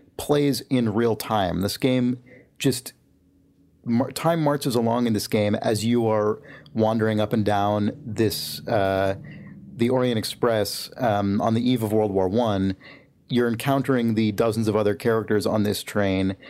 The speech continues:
um, and if they're doing something in a part of the train where you are not present at that moment, you just won't see it. Um, and to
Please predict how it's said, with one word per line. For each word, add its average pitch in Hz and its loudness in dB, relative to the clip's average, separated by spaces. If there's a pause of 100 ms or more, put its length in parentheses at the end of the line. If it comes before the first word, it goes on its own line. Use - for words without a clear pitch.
(420)
um, 104 2
and 120 0
if 107 -2
they're 131 2
doing 123 0
something 110 0
in 104 0
a 104 0
part 110 0
of 95 -2
the 98 -2
train 107 0
where 95 2
you 110 0
are 113 2
not 101 -2
present 110 0
at 110 -2
that 101 0
moment, 160 0
you 127 0
just 117 -2
won't 110 -2
see 107 -2
it. - -4 (540)
Um, 110 2 (260)
and 113 0 (320)
to 107 -2